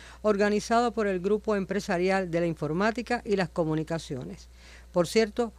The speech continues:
un joven informático de una agencia del Banco Popular de Ahorro en Bayamo, en la oriental provincia de Granma,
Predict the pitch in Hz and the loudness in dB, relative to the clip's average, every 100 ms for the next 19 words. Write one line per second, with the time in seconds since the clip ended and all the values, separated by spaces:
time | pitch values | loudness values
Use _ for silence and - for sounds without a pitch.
0 | - - 226 208 240 233 226 - 185 190 | -8 0 2 4 4 4 0 -2 -2 0
1 | 208 214 220 220 185 185 190 185 202 196 | 0 0 -4 -2 0 2 2 0 0 -2
2 | 208 180 156 151 190 214 226 196 160 165 | 0 2 0 2 0 0 -2 -4 -2 0
3 | 180 185 190 190 208 165 143 160 143 147 | 0 2 2 4 4 2 -4 -2 -2 0
4 | 151 196 185 156 170 - 190 170 160 151 | 2 2 2 0 -4 -8 -4 0 0 0
5 | 143 180 190 180 160 185 180 175 156 185 | -2 0 -2 0 -2 -2 -2 -2 0 2
6 | 233 220 160 | 2 0 -4